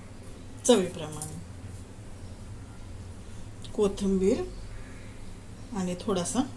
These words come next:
कढीपत्ता. आता हे मिक्सरला मी बारीक वाटून घेते. आता ही चटणी अशीच बारीक करून घेतलेली, आता ही मी पातेल्यात काढून घेते.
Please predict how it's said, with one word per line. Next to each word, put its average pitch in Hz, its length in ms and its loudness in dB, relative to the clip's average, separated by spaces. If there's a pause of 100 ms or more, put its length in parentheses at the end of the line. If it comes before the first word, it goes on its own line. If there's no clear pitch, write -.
कढीपत्ता. 180 560 4 (260)
आता 196 160 2
हे 202 100 8
मिक्सरला 214 480 10
मी 208 120 6
बारीक 202 360 4
वाटून 254 300 8
घेते. 175 320 -2 (4000)
आता 202 140 0
ही 202 100 6
चटणी 233 340 6
अशीच 214 300 2
बारीक 214 320 6
करून 196 180 8
घेतलेली, 202 380 6 (140)
आता 220 160 4
ही 208 60 6
मी 196 180 6
पातेल्यात 208 360 2 (100)
काढून 220 260 6
घेते. 180 260 -4